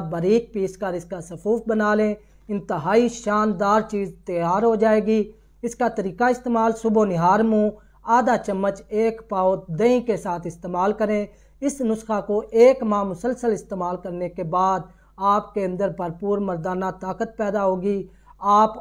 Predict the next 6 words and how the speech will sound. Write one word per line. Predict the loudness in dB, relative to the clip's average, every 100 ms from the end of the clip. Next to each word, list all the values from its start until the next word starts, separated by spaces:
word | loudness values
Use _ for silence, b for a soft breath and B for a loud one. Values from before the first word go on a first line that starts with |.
| 0
औरत | 2 2 0
के | -4 -2
मैदान | -4 -4 -2 0 2 2
में | 0 0 -2 -4
सुरखरू | -8 -8 -8 -6 -2 4 4
होंगे, | 4 4 2 2 2 -2